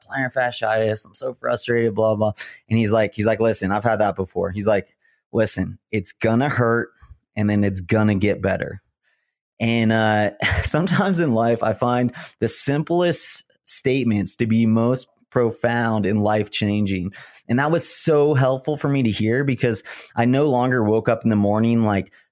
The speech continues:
praying that I was gonna take that first step and it wasn't gonna hurt anymore.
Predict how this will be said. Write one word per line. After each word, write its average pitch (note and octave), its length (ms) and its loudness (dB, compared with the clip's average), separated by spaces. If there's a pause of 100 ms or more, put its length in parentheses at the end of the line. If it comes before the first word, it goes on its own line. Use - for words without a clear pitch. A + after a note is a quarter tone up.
praying A#2 440 0
that A2 100 2
I - 20 2
was G2 100 0
gonna F#2+ 140 0
take G#2 240 -2
that - 240 -2
first G2 240 0
step G2+ 280 0
and G#2 80 0
it F#2+ 120 0
wasn't G2+ 320 0
gonna G2 140 0
hurt G2 260 0
anymore. A2+ 560 0